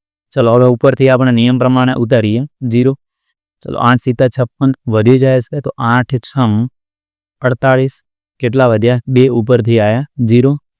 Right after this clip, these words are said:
ત્યારબાદ આઠ ગુણ્યા બે એટલે સોળ, વધ્યા ચાર, ઉપરથી આયા ઝીરો. અને આઠ ગુણ્યા પાંચ કરીશું એટલે જવાબ આવશે ચાળીસ. તો જે આપણો જવાબ આપણને મળે છે તે કયો મળે છે?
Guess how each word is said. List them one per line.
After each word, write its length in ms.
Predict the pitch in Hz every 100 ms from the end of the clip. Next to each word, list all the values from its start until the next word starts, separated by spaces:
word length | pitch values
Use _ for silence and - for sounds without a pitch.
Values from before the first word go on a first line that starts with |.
| _ _ _ _
ત્યારબાદ 500 | - 123 104 101 101 - -
આઠ 420 | 135 120 127 -
ગુણ્યા 360 | 127 123 127 123
બે 220 | 123 127
એટલે 380 | 101 98 107 143 - _ _ _ _ _ _
સોળ, 420 | - - 131 131 143 -
વધ્યા 380 | 113 101 110 120
ચાર, 300 | - 127 131
ઉપરથી 520 | 117 123 113 120 113
આયા 240 | 101 120 147 - 120
ઝીરો. 340 | 113 104 104 - _ _ _ -
અને 240 | 107 117 -
આઠ 280 | 127 127
ગુણ્યા 300 | 127 117 120
પાંચ 460 | 117 - 117 131 131
કરીશું 480 | 117 131 117 - 104
એટલે 200 | 98 110
જવાબ 300 | 104 110 101
આવશે 380 | 95 98 127 151 _ _
ચાળીસ. 440 | 143 131 101 101 - _ _
તો 80 | 117
જે 120 | 120
આપણો 260 | 120 139 127
જવાબ 320 | 104 117 123
આપણને 320 | 123 127 131
મળે 300 | 139 135 107
છે 120 | 101
તે 120 | 104
કયો 220 | 117 139 127
મળે 240 | 117 120
છે? 180 | -